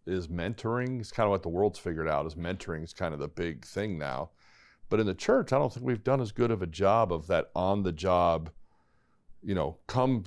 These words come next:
come see me do it, then you do it, then I'll feedback on how you did it." You know,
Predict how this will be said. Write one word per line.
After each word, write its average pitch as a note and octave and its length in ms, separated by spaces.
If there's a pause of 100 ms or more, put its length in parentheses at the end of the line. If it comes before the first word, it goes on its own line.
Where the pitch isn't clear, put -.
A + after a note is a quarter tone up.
(180)
come C3 220
see D3 260
me D3 160
do C#3+ 240
it, C#3+ 240
then G#2+ 300
you A#2+ 160
do A#2+ 220
it, F#2+ 100
then G2 120
I'll G2 120
feedback G2 580
on F2+ 80
how F2+ 160
you E2+ 220
did D#2 180
it." - 160 (200)
You F#2+ 100
know, D#2+ 260